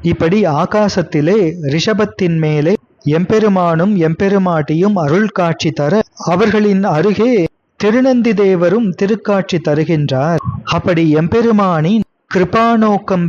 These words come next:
பெறும் தகுதியை உடைய மீனவர் தலைவன் எம்பெருமானையும் எம்பெருமாட்டியும் துதிக்கின்றார். எம்பெருமானின் கிருபாநோக்கம் பெற்றதால் கடற்துறையை உடைய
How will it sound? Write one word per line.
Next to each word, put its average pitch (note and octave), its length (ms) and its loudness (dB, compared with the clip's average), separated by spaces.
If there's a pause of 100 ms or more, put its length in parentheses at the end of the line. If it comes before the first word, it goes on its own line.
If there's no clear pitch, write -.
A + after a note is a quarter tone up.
பெறும் F3 340 0
தகுதியை G3 600 0
உடைய D#3 360 2
மீனவர் E3+ 600 0
தலைவன் E3+ 500 0 (300)
எம்பெருமானையும் F3 1000 0
எம்பெருமாட்டியும் E3+ 1000 0 (120)
துதிக்கின்றார். D#3+ 760 -2 (480)
எம்பெருமானின் E3 880 0 (100)
கிருபாநோக்கம் F#3 840 0
பெற்றதால் D#3+ 680 0 (540)
கடற்துறையை F#3+ 880 0
உடைய D#3+ 440 2